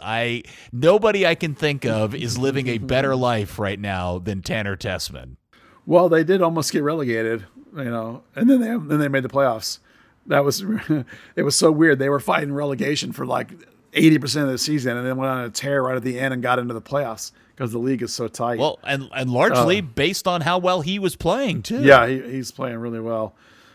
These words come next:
Speaker 2: Um, you know, I, the kid's playing fantastic soccer, and I just think he would be fabulous to have
Speaker 1: I agree.
Speaker 2: in the midfield here. You know, he, he's, he's progressed. He's playing at a, at a l-, high level. You know,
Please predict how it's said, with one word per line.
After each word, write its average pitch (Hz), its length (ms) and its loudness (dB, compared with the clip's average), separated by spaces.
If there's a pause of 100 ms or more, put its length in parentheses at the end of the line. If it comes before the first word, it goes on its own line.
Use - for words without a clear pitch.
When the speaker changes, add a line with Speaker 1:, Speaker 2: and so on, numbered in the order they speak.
(140)
Speaker 2:
Um, 117 520 2
you 139 80 -8
know, 113 80 -6
I, 117 220 -8 (300)
the 131 120 -4
kid's 170 260 4
playing 131 540 0
fantastic 131 480 -2
soccer, 123 400 -2
and 127 100 -6
I 151 100 -2
just 131 140 -4
think 135 140 -4
he 127 100 -10
would 127 120 -8
be 123 100 -6
fabulous 123 500 -4
to 131 80 -4
have 117 380 -4 (340)
Speaker 1:
I 95 100 -4
agree. 92 320 -8
Speaker 2:
in 127 100 4
the 123 60 0
midfield 131 440 2
here. 131 340 2
You 131 160 -4
know, 120 160 0
he, 131 140 -2
he's, 127 240 -8 (100)
he's 135 160 -6
progressed. 135 640 4
He's 123 140 -10
playing 127 460 -2 (440)
at 135 140 4
a, 123 100 2 (140)
at 139 140 0
a 131 120 -6 (100)
l-, 156 260 -8
high 127 260 4
level. 127 600 0
You 127 100 -8
know, 120 280 -8